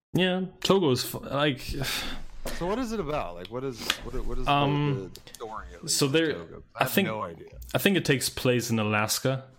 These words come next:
Speaker 1: There's, like, a small town, and some, some children are sick. They have, like, is it called diphtheria?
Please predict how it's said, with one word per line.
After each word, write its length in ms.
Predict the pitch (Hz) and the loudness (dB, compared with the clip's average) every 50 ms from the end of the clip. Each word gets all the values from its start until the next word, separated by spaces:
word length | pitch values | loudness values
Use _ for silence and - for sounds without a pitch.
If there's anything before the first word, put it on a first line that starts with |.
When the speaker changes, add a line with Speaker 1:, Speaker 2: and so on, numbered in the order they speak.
| - - - | -20 -14 -4
Speaker 1:
There's, 340 | - 113 107 110 104 - - | -2 0 0 2 0 0 0
like, 200 | 110 107 104 98 | 0 0 0 0
a 20 | - | 0
small 260 | - - 107 107 107 | 0 0 0 0 0
town, 460 | - - - 107 107 110 117 120 113 | 0 0 0 2 2 2 2 0 0
and 180 | 104 107 107 - | 0 -2 0 0
some, 520 | - - 123 120 120 117 117 117 110 110 - - - - - - | 0 2 2 2 2 2 0 0 -2 -6 -10 -16 -20 -20 -16 -4
some 220 | - - - 120 117 | -2 0 2 2 2
children 520 | - - - 143 147 160 147 139 143 127 | 2 2 4 4 4 4 4 4 2 4
are 120 | 113 107 - | 4 2 2
sick. 380 | - - - - 135 143 - | 2 0 2 2 2 2 2
They 100 | - 110 | 2 2
have, 200 | 107 113 110 - | 2 2 2 2
like, 220 | 117 110 110 110 - | 2 2 2 2 0
is 200 | - 120 107 110 | -2 0 2 0
it 200 | 110 107 - - | 0 0 -2 0
called 280 | - - 113 104 - | 2 2 2 2 2
diphtheria? 760 | - 113 - - - - 120 131 139 151 160 160 160 156 - | 0 -2 0 0 0 2 2 4 4 2 2 0 -2 -4 -8